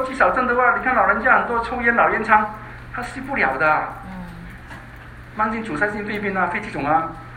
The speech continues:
很可怜呢。来到急诊，靠那个脖子的这些肌肉，那个，那个排骨的肌肉根本就没有办法拉的，没有肌肉，肌少症。所以要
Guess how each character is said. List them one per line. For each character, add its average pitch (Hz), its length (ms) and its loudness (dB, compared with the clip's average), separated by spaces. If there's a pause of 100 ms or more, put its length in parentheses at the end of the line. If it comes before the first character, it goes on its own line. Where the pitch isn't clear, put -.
(120)
很 - 80 -6
可 - 160 2
怜 165 160 6
呢。 180 60 6 (260)
来 170 80 -2
到 208 100 2
急 214 120 -6
诊， 170 120 0 (1400)
靠 180 140 -4
那 - 80 -8
个 156 80 -8
脖 160 200 -8
子 160 120 -10
的 151 80 -6
这 160 100 -4
些 165 80 -6
肌 170 120 -8
肉， 165 80 -4 (720)
那 - 120 -12
个， 160 80 -10
那 165 60 -2
个 156 60 -6
排 151 160 2
骨 139 100 -6
的 147 80 -4
肌 151 100 -6
肉 165 80 -4
根 175 140 -4
本 165 100 -6
就 139 60 -8
没 143 120 -4
有 143 60 -4
办 156 120 -2
法 127 100 -2
拉 143 220 2
的， 123 80 -4 (340)
没 156 60 -6
有 - 80 -6
肌 - 200 -12
肉， - 80 -8 (800)
肌 156 120 -10
少 - 260 -6
症。 104 240 -6 (1040)
所 156 140 -2
以 135 180 4
要 151 280 6